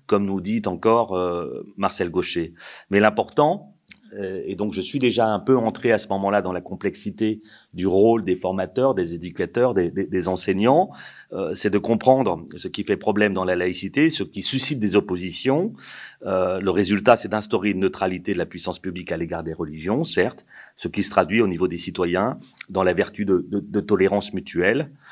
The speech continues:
Et, et, et je le redis, dans la période que nous traversons, l'on peut,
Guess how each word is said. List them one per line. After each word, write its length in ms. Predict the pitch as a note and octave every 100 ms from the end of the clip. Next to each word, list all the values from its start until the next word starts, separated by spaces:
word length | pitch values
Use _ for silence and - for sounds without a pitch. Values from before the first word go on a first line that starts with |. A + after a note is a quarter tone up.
| - - -
Et, 80 | G2
et, 640 | F2+ F2 - F#2 F2 -
et 60 | G2
je 100 | G#2
le 100 | F#2+
redis, 540 | F2+ F#2 F#2 C3+ F#3+ -
dans 120 | D#2+ F2+
la 120 | E2+
période 360 | - G2 A2+
que 100 | G#2+
nous 100 | F2+
traversons, 600 | F2+ F2+ E2+ E2 - D3+
l'on 180 | D3 F#2+
peut, 360 | - B2 D#3